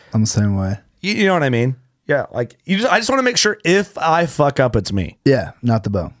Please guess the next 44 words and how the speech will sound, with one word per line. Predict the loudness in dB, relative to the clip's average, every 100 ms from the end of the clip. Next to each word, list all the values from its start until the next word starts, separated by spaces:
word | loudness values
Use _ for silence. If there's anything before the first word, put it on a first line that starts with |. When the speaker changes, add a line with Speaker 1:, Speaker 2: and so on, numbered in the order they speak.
| -4
Speaker 2:
Not | 0
the | 0
Speaker 1:
Or |
Speaker 2:
bow | 2
Speaker 1:
not, | 0 2
Speaker 2:
or | 2
Speaker 1:
not | 2
that, | 2
Speaker 2:
anything | 2 2 2
else, | 2
Speaker 1:
anything, | 2 2
Speaker 2:
you | 2
Speaker 1:
yeah. | 0
Speaker 2:
know, | 0
whatever. | 0 0 -2 -8 -20 _ _ _ _ _ _ _ _ _ _ -8
So, | 0 2 2 2 0 -2 -4 -10 -20 _ _ _ _ _ _ _ _ _ _ _ -20 _ _ _ -14 -10 -10 -12 -20 -20 -20 _ _ _ _ _ _ _ _ -2
hearing | 0 2
this | 0
bull | 2 0 2
bugle, | 2 2 2 2
tear | 2 0
up | 0
trees, | 0 2 2 2 2
all | 2
this | 0 0
stuff, | 0 0 0 -8 _ _ -6
and | -2
hear | 0
this | 0 -2
bull | -4 0
bugling | -2 -2 -2
off | -4 -6
in | -8
the |
distance. | -4 -4 -4 -10 -14 -14 -8
And, | -8 -8
but | -6 -2
Speaker 1:
A |
Speaker 2:
it's | 0
Speaker 1:
different | 2 2 2
one? | 2 0
Speaker 2:
A | -2
different | -2 -2 -4
bull. | -6 -8